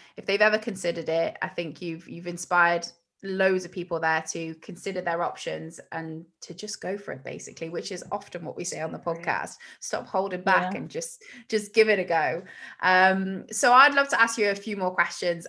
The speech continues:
Speaker 1: about your twenties in particular. Whereabouts on
Speaker 2: Ooh.
Speaker 1: the twenties spectrum are you at the moment? I, I'm not sure what
Speaker 2: Mate,
Speaker 1: age you are.
Speaker 2: I'm, I'm bang on in the middle.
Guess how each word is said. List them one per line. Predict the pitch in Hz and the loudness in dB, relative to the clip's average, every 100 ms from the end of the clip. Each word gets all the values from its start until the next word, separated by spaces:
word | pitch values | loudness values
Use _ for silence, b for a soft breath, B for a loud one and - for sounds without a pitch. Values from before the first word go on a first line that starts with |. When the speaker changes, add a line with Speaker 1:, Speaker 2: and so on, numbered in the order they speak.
| - | 0
Speaker 1:
about | 185 190 190 196 185 | 2 6 6 6 2
your | 190 185 | 0 0
twenties | 185 - 190 196 - 185 180 - | -2 -2 0 -2 -8 -8 -8 -6
in | 190 180 | -6 -6
particular. | 175 - 190 - 160 147 143 B B - | -10 -12 -14 -10 -8 -6 -8 B B 0
Whereabouts | 247 285 254 240 208 | 6 8 10 12 12
on | 180 | 10
Speaker 2:
Ooh. | 160 | 8
Speaker 1:
the | - - | 2 0
twenties | 220 208 233 202 202 | 2 2 -2 -6 -6
spectrum | - 185 - 196 | 0 0 0 -6
are | 185 185 | -2 -2
you | 180 175 | 0 -2
at | - | -4
the | 175 | -6
moment? | 165 165 160 147 | -6 -6 -8 -4
I, | 175 180 | -2 -2
I'm | - 185 | -4 -4
not | 196 - | -4 2
sure | 196 | 8
what | 185 | 10
Speaker 2:
Mate, | 185 165 | 12 10
Speaker 1:
age | - | 6
you | 160 | 0
are. | 160 156 | 2 4
Speaker 2:
I'm, | 196 208 - _ | 6 4 0 _
I'm | 202 214 208 - | 2 2 2 4
bang | 202 214 | 4 6
on | 214 202 | 2 2
in | 208 | -2
the | 180 | -2
middle. | 180 175 180 175 | -4 0 2 2